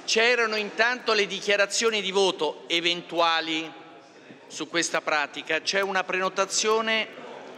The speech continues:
Torri mi pare, Torri,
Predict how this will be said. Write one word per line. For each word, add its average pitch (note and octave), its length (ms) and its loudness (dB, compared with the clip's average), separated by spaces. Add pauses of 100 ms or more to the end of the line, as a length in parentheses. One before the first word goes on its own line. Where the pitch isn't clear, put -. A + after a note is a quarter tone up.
(1080)
Torri B2+ 560 0
mi A#2+ 160 -10
pare, B2 500 -2 (640)
Torri, F#3 640 -2